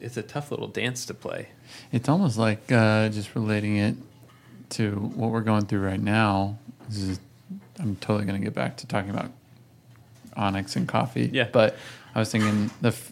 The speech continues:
Speaker 2: so the fir-, <laughs> the first time we went through, like, uh, getting a lease for our first cafe, it was like we had no power. We
Speaker 1: Oh,
Speaker 2: were
Speaker 1: yeah.
Speaker 2: nobodies, s-, just strapping a bunch of different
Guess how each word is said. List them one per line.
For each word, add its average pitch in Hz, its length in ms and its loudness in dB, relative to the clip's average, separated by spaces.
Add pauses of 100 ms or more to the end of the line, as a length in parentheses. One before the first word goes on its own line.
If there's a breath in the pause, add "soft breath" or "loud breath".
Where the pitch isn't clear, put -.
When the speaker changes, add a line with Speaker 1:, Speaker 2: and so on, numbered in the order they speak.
Speaker 2:
so - 160 2
the 113 100 6
fir-, 123 180 2
<laughs> - 1900 0
the 123 80 6
first 131 300 6
time 120 580 4
we 110 140 4
went 104 240 2
through, 104 180 4
like, 104 280 0
uh, 107 260 2 (120)
getting 107 220 0
a 101 100 0
lease 107 420 -2 (120)
for 110 140 2
our 104 80 6
first 107 340 2
cafe, 101 540 2 (380 loud breath)
it - 100 0
was 101 220 2
like - 360 -2 (380)
we 110 200 2
had 95 220 0
no 95 720 0 (100)
power. - 460 -6 (360)
We 110 140 4
Speaker 1:
Oh, - 120 4
Speaker 2:
were - 60 2
Speaker 1:
yeah. 110 260 4
Speaker 2:
nobodies, 113 920 6 (460 loud breath)
s-, - 120 -16
just - 280 0
strapping 110 560 2
a 104 60 0
bunch 107 380 0
of 104 60 0
different 107 380 0